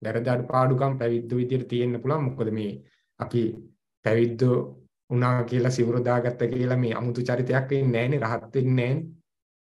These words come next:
එතකොට අඩුපාඩුකම් වෙන්න පුළුවන්. ඒවලදීත් අපි දැනගන්න ඕන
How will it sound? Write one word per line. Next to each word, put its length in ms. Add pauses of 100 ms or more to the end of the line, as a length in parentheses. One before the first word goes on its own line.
(160)
එතකොට 260
අඩුපාඩුකම් 680
වෙන්න 300
පුළුවන්. 320 (520)
ඒවලදීත් 720
අපි 300 (180)
දැනගන්න 640
ඕන 160